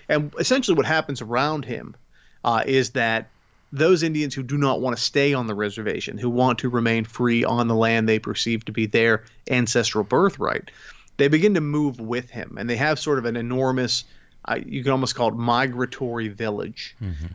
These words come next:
Speaker 1: Uh, and for the U S Army, this is your target, but it's never in the same place,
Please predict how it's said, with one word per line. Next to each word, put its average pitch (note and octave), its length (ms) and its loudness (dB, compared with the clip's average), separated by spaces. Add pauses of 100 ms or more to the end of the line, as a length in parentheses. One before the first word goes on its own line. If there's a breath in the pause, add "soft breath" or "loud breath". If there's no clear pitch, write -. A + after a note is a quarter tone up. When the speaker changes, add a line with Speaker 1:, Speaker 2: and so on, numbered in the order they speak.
Speaker 1:
Uh, G#2 360 2
and A#2+ 320 -2
for C3+ 160 -6
the B2+ 460 4
U C#3+ 160 6
S C3 120 2
Army, D#3 340 4
this A#2+ 380 -6
is C#3 160 -4
your B2 100 -2
target, C#3 500 2
but A#2+ 160 -2
it's A2+ 120 -10
never C#3 220 0
in C3 80 -2
the A#2+ 60 -8
same A#2+ 280 -2
place, A2+ 460 -4